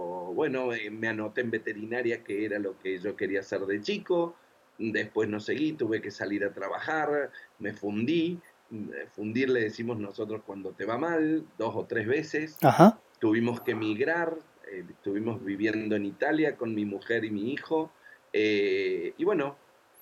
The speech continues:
Speaker 1: eh, hasta encontrar, eh, em, hoy tengo una empresa que realizamos eventos, eh, que es ahí en el campo.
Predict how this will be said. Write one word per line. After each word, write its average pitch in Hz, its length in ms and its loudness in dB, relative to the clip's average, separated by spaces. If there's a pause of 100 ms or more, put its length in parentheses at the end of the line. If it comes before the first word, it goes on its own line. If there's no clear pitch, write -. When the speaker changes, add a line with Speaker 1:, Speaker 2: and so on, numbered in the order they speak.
Speaker 1:
eh, 107 340 -2
hasta 131 320 -2
encontrar, 123 720 -2
eh, 127 360 0
em, 92 720 -6 (640)
hoy 117 160 0
tengo 117 220 -2
una 104 120 -2
empresa 143 540 -2
que 104 100 -6
realizamos 101 680 -8
eventos, 156 720 -2 (520)
eh, 92 260 0
que 110 120 0
es 104 100 -2
ahí 101 240 0
en 101 80 -2
el 95 180 -6
campo. 156 560 -4